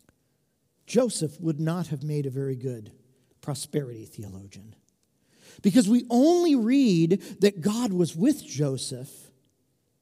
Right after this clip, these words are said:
when his circle of influence got smaller in chapter thirty-nine.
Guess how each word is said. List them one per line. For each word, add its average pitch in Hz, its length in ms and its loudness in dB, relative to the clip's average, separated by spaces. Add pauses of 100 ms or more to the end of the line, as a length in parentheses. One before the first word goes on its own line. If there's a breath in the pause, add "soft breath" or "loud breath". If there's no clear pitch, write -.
(400)
when 170 180 2
his 156 200 0
circle 196 500 -4
of 151 140 -4
influence 139 520 -4
got - 240 -12
smaller 135 760 -12 (880)
in 143 100 -8
chapter 143 420 -8
thirty-nine. 123 800 -10